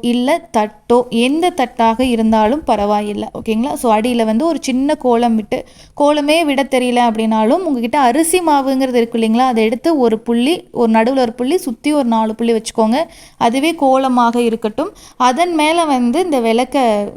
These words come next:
டெக்கரேட் பண்ணி வச்சிருக்கிற விளக்க வச்சு திரியிட்டு, நெய்யிட்டுட்டு, விளக்கு பத்து வச்சு நீங்க காசோ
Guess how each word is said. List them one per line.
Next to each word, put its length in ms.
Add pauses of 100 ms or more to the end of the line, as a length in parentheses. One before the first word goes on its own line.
டெக்கரேட் 380
பண்ணி 220
வச்சிருக்கிற 400
விளக்க 340
வச்சு 320 (140)
திரியிட்டு, 500 (200)
நெய்யிட்டுட்டு, 640 (440)
விளக்கு 400
பத்து 360
வச்சு 540
நீங்க 520 (320)
காசோ 580